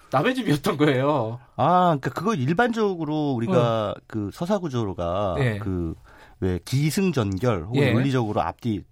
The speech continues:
Speaker 2: 전후 관계 이런
Speaker 1: 네.
Speaker 2: 것들로 생각해 보면 앞뒤가 안 맞죠. 그게, 그게
Speaker 1: 네.
Speaker 2: 잘못 찾아간 걸로 오해하실 수 있을 거예요.
Speaker 1: 아, 그렇게 아니었어요?
Speaker 2: 예, 자기 집이에요.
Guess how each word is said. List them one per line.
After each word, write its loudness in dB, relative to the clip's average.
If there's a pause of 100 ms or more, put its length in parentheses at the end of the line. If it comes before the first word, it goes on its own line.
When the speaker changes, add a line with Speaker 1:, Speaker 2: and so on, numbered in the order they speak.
Speaker 2:
전후 2
관계 -2
이런 2
Speaker 1:
네. 2
Speaker 2:
것들로 -2
생각해 -2
보면 0
앞뒤가 -4
안 -8
맞죠. -4
그게, -4 (360)
그게 2
Speaker 1:
네. -16
Speaker 2:
잘못 2
찾아간 0
걸로 -2
오해하실 0
수 -12
있을 -12
거예요. -8 (160)
Speaker 1:
아, -2
그렇게 2
아니었어요? 2
Speaker 2:
예, 4
자기 -4
집이에요. -6